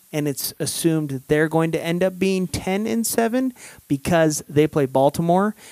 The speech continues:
and Baltimore's not gonna play any of their players. Lamar Jackson's already sitting out, and so that's what happened. That's why Buffalo misses out, because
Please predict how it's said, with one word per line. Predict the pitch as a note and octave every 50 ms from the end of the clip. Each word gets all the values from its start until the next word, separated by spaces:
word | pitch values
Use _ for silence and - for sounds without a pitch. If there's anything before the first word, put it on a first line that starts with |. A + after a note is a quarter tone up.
| - - _
and | - C3 B2+ B2 -
Baltimore's | D#3 E3 D#3+ - D#3+ D3 C3+ C3
not | C#3+ C3
gonna | B2 B2 A#2+
play | - C3+ B2+ A#2+ A#2+ A#2+ A#2+ - - _ -
any | D3 C#3 C3
of | B2+
their | A2+ G2+
players. | - - G#2 - - - - - - _ _ _ _ _ _ _ _ - _ _
Lamar | C#3+ D#3 E3 E3+ E3
Jackson's | E3 E3+ D#3 D3 - - D#3+ C#3+ D3
already | C#3 C#3 C#3 C#3 C3+
sitting | C3 - - C#3 C3 C3 B2+ A#2+
out, | A2 G#2+ G#2+ A2+ - _ _ _ _ - - - - - _ _
and | - C#3 C3 B2
so | - D3+ C#3+ C3+ C3 C3 B2+ B2 A2+ - - -
that's | D#3 D3+ D3+ -
what | E3+ D3
happened. | C#3+ D3 C#3 C#3 - C#3 D#3
That's | D#3 D3+ - -
why | D3+ C#3+ C#3
Buffalo | C#3 B2+ C#3+ C#3 B2+ - C#3 C3 C3 B2+ B2+ B2 A#2 - - - -
misses | C3+ C3+ C#3+ C#3+ C3+ - C#3 B2+ A2 - - -
out, | A#2 A#2 G#2+ F2+ D#2+ - - -
because | B2+ A#2+ - B2+ B2+ A#2 A2+ -